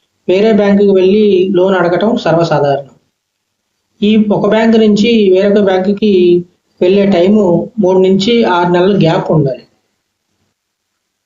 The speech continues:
ఇంతకుముందు చెప్పినట్టు pre-approved ఆఫర్లు వస్తే మీ క్రెడిట్ స్కోర్‌పై ఎటువంటి ప్రభావం ఉండదు. ఒకవేళ బ్యాంక్ నుంచి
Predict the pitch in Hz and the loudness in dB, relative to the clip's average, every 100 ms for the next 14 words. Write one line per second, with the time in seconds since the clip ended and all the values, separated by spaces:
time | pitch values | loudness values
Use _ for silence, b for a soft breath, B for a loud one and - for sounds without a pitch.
0 | _ _ 175 202 202 208 220 208 202 202 | _ _ -2 0 0 0 0 0 0 0
1 | 196 220 220 175 175 - _ _ - 220 | 0 0 0 0 -2 -8 _ _ -4 0
2 | 233 - 214 208 185 180 208 202 202 180 | 0 0 0 0 0 -2 -2 0 0 0
3 | 175 180 170 - 220 208 180 175 175 185 | 0 0 -2 -2 -2 0 0 0 0 0
4 | 202 202 - 190 180 214 196 170 170 _ | 0 -2 -2 -2 0 0 0 -2 -4 _
5 | _ _ - 180 202 202 202 175 170 190 | _ _ -4 -2 0 2 2 0 0 0
6 | 185 151 135 131 _ _ _ _ _ - | 0 0 -2 -4 _ _ _ _ _ -6
7 | 165 175 185 220 208 175 156 - _ _ | -2 0 0 0 0 -2 -4 -8 _ _
8 | _ 170 180 202 202 202 202 233 208 185 | _ -4 0 0 2 2 2 0 0 -2